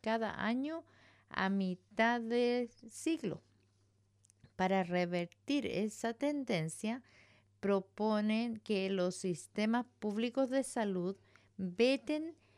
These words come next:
las prescripciones de antibióticos sin una prueba médica rápida para comprobar que se está tratando una infección bacteriana. Unos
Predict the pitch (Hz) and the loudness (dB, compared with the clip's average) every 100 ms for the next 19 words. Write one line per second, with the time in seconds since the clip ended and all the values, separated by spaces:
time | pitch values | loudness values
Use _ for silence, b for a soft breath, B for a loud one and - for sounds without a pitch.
0 | b 208 202 196 - 190 190 - 190 - | b 0 2 0 -2 0 0 -2 -6 -6
1 | - 220 233 254 226 202 202 269 285 269 | -4 0 0 0 0 0 0 -2 -2 -4
2 | 208 226 240 262 - 277 285 - b b | 0 -2 -2 -6 -6 -4 -4 -6 b b
3 | b - - 269 302 302 269 220 - 220 | b -10 -2 0 0 -2 -2 -2 -2 0
4 | 214 196 185 190 196 190 175 160 165 196 | 0 0 0 -2 -2 -2 -4 -4 -2 -2
5 | 214 262 285 285 - 202 180 - 175 170 | -2 -2 -2 -4 -4 -2 -4 -4 -4 -4
6 | - 165 156 180 226 233 b b b - | -4 -4 -2 0 -2 -4 b b b -4
7 | 190 - 170 156 - 202 214 277 277 226 | -2 -2 -4 -4 -2 -4 -2 -4 -2 -2
8 | 214 220 226 - 208 214 208 196 180 - | 0 -2 -4 -4 -2 0 0 -2 -6 -8
9 | - 185 185 185 180 170 - 175 - - | -6 -4 -2 -6 -10 -6 0 0 -2 -8
10 | 165 170 139 123 - b b b b b | -4 -4 -4 -8 -12 b b b b b
11 | b b _ _ _ _ _ _ 196 226 | b b _ _ _ _ _ _ 0 2
12 | 233 | 2